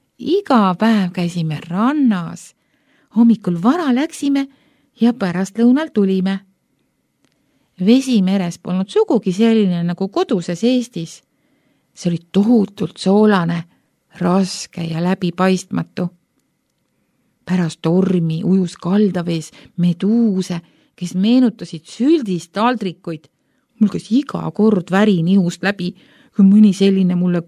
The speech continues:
kõhu vastu platsatas. See oli väga vastik tunne. Olime suvitanud juba kaks nädalat.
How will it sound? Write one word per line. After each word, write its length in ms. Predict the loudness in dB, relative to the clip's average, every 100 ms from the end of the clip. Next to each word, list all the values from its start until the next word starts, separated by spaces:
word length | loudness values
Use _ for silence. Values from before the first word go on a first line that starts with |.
| _
kõhu 320 | -4 -2 0 0
vastu 380 | 2 0 -4 -10 _
platsatas. 720 | -2 -2 -2 -12 -16 -18 -20 _ _ _ _ _ _
See 140 | -14
oli 100 | -12 -6
väga 260 | -6 -4 -4
vastik 400 | -4 -6 -10 -8
tunne. 360 | -2 0 -2 -8 _ _ _ _ _ _ _ _ _ _ _ _ _ _ _ _ -6
Olime 380 | -4 -2 -4 -4
suvitanud 640 | -2 2 2 2 2 2
juba 200 | 0 -4 -2
kaks 320 | -2 -4 -8
nädalat. 600 | -8 -6 -6 -8 -12 _